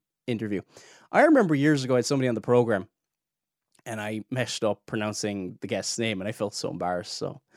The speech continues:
I always try to make sure we get people's names right, but hopefully I did. Hopefully I did. Um, now, she writes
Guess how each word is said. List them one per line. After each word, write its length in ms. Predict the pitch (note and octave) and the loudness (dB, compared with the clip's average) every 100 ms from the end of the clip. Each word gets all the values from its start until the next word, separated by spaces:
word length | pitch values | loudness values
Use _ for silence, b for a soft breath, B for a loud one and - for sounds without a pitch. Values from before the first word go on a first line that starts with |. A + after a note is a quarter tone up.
| b | b
I 80 | F#3+ | 4
always 180 | F4+ G4+ | 6 4
try 140 | F4+ | 4
to 40 | |
make 140 | A3+ F#3+ | 2 0
sure 260 | - D3+ | 2 2
we 80 | C3 | 0
get 220 | - - | -4 -6
people's 260 | - - G2 | -8 -8 -4
names 260 | G2+ G2 - | -2 -2 -4
right, 180 | F2 - | -8 -6
but 120 | A#2+ | 0
hopefully 300 | F3+ - D#3 | 2 4 4
I 60 | A#2 | 4
did. 160 | F#2+ _ B B B B B | 0 _ B B B B B
Hopefully 320 | F3+ D3+ B2+ | 2 4 4
I 40 | |
did. 140 | A2 G2 - | 4 0 2
Um, 400 | E3 E3+ E3+ E3 _ _ _ _ _ _ _ _ _ _ _ - - _ _ _ - F3 | 6 6 4 -2 _ _ _ _ _ _ _ _ _ _ _ -20 -20 _ _ _ 2 4
now, 220 | D3+ - _ _ _ _ _ _ _ _ _ _ _ _ _ _ - | 4 2 _ _ _ _ _ _ _ _ _ _ _ _ _ _ -8
she 280 | - - A#3 | 0 2 4
writes 680 | G#3+ F3 D#3+ D#3 - - | 6 8 8 4 2 0